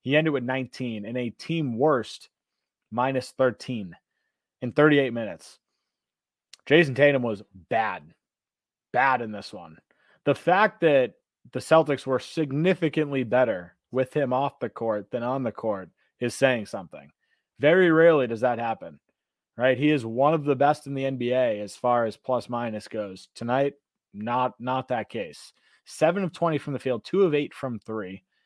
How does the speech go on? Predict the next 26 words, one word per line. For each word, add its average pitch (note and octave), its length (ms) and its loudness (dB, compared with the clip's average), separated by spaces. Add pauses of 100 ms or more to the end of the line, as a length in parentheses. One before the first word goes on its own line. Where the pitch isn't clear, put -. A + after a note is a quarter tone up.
(420)
three C#3+ 240 4
of D3+ 100 2
five C#3+ 260 4
from C3+ 140 -8
the B2+ 80 -4
free B2+ 180 -2
throw A2+ 140 -4
line, G2+ 240 -6
missed D#3+ 300 -6
two G#3+ 160 -4
big C3+ 280 -2
free C#3 200 -4
throws. - 480 -12 (1300)
But C#3+ 200 4
it's C#3+ 140 2
not F#3 340 0
just D3 420 2
him C3 320 -4
missing C#3 380 -4
shots A2 520 -8 (480)
that C#3 380 4
frustrated C#3+ 500 4
me A#2 60 -6
with G#2+ 120 -6
this A2 140 -8
game. D#2 300 -14